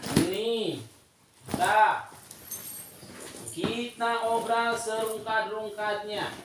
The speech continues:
Lanjutkan, Bosku. Hmm.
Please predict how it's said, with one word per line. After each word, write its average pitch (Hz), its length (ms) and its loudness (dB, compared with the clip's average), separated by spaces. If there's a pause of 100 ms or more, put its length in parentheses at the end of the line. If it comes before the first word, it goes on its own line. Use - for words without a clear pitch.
(1600)
Lanjutkan, 240 1200 -2
Bosku. 254 640 -4 (480)
Hmm. 208 640 -8